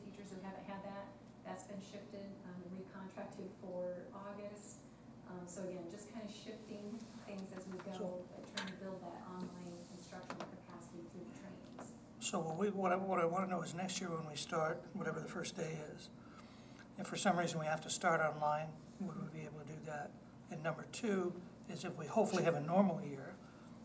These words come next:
Speaker 2: I hope nothing happens, but they keep talking about a second wave next winter.
Speaker 1: Mm-hmm.
Speaker 2: Would we be able to transfer then back, is the goal, I mean, I know you're not there, to be able to switch over the weekend back to online?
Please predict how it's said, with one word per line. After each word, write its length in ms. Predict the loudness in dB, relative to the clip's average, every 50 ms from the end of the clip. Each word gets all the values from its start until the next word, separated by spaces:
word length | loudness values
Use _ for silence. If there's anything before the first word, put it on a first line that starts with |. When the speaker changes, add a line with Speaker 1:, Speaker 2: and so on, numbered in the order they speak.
| -4 0
Speaker 2:
I 60 | 2
hope 140 | 2 4 4
nothing 280 | 4 4 4 4 2
happens, 440 | 0 0 -2 -2 -2 -4 -6 -6 -6 -6
but 140 | -4 -4
they 140 | -2 -2 -4 -2
keep 180 | -2 -4 -2 2
talking 220 | 4 4 4 4 2
about 180 | 0 0 0
a 40 | 2
second 400 | 2 2 0 0 0 -2 -2 -2
wave 280 | 0 -2 -2 -2 -4 -4
next 260 | -6 -6 -6 -6 -4
winter. 300 | -2 -2 -2 -2 -4 -6
Speaker 1:
Mm-hmm. 840 | -8 -10 -12 -10 -8 -6 -6 -4 -4 -6 -6 -8 -8 -8 -6 -2 -2
Speaker 2:
Would 140 | 0 0 2
we 160 | 4 4 4
be 220 | 4 4 2 4 4
able 220 | 2 2 0 -2 -4 -4
to 80 | -8 -8 -8 -8
transfer 540 | -4 -2 0 2 2 2 2 0 0 -2 -2
then 200 | 0 0 -2 -4 0 2
back, 400 | 4 6 6 6 6 4 2 -2 -8 -12 -14 -14 -14 -14 -16 -16 -16 -16 -16 -16 -16 -14 -8 -4
is 140 | -4 -2 -2
the 100 | -4 -4
goal, 360 | 0 4 6 6 6 6 4 2
I 60 | 0
mean, 120 | 0 -2 0
I 100 | 0 0
know 140 | 0 0
you're 120 | -2 -2 -2
not 220 | -4 -4 -4 -6 -6
there, 240 | -6 -6 -6 -6 -8 -10 -12 -14 -14 -14 -14 -14 -14 -14 -14 -12 -6 -2
to 80 | -2
be 180 | 0 2 2 2
able 180 | 2 2 0
to 220 | 0 0 -2 -4 -4 -6 -4
switch 580 | -2 0 0 2 4 4 2 4 2 0 -2 -2 2 2
over 200 | 4 4 4 2
the 100 | -2 -2
weekend 380 | -4 -4 -2 -2 -2 -2 0
back 220 | 0 0 0 0 -2
to 80 | -4
online? 380 | -4 -4 -4 -4 -6 -6 -8